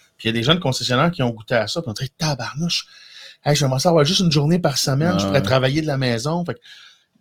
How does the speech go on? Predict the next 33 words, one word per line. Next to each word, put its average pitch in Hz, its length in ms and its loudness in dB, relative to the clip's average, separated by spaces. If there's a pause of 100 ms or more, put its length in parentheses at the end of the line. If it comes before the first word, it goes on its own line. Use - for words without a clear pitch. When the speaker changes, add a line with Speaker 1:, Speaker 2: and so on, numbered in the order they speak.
(720)
Speaker 1:
c-, - 160 -12
c'est - 260 2
le 151 60 -2
moment 156 380 0
comme 131 180 -2
industrie 120 420 -4
automobile 131 760 -8
de, 113 260 -8
de, 117 320 -16 (200)
de 113 100 -10
se - 160 -2
rasseoir 151 400 -2
à 131 80 -2
la 120 80 -4
table 135 260 -6
à 120 100 -4
dessin, 117 480 -10 (140)
Speaker 2:
Mhm. 113 160 0
Speaker 1:
de - 60 -4
faire 123 280 -6
participer, - 960 -6 (480)
euh, 110 40 -20 (1300)
nos 117 240 -6
ambassadeurs 120 880 -4
qui - 80 -4
sont 117 160 -6
nos 117 200 -8
employés 117 680 -8
à, 107 220 -12 (420)
à, 104 180 -18 (220)
à 107 60 -10
dessiner 123 720 -4
le, 104 280 -8